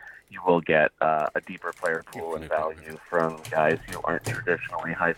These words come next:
scorers. But with the categories, you know, I mean, I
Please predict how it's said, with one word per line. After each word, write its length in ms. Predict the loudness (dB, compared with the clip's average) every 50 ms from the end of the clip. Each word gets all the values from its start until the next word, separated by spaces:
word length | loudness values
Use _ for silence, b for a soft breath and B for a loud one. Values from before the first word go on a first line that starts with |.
| -4
scorers. 340 | -10 -6 -2 0 0 0 -2 -6 B B B B B B B _
But 160 | 2 2 4
with 120 | 2 0 -2
the 80 | -4
categories, 680 | 0 2 4 4 4 4 0 -2 -4 -2 -2 -2 -4 -6 -8 -12 -12
you 40 |
know, 160 | -10 -10 -10 -12 -14 _ -20 -20 -20 -20 _ -10
I 20 | -8
mean, 160 | -6 -2 -2
I 140 | -2 -2